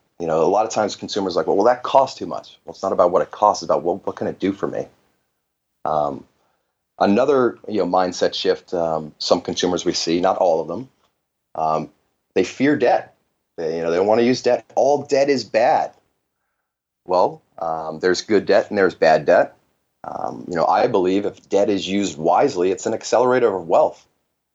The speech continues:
Um, there's some really interesting things and, and, and times right now as well. Um, debt on real estate is, is some of the cheapest that, that I've ever seen in my lifetime, that maybe I'll ever see in my lifetime.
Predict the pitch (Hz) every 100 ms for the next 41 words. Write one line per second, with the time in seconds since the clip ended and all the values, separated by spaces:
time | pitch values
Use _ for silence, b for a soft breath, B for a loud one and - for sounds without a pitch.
0 | _ - 87 87 90 104 98 117 117 120
1 | - 104 95 107 143 107 85 85 85 82
2 | - 82 95 104 123 104 87 90 80 73
3 | 92 113 95 - - 71 67 71 - 98
4 | 113 107 90 104 135 - - 80 82 85
5 | 80 87 - - 87 82 - 90 98 90
6 | 80 - 80 87 95 90 - 95 98 82
7 | 82 95 98 - 110 104 82 85 87 87
8 | 101 143 - 87 80 76 71 69 - 67
9 | 65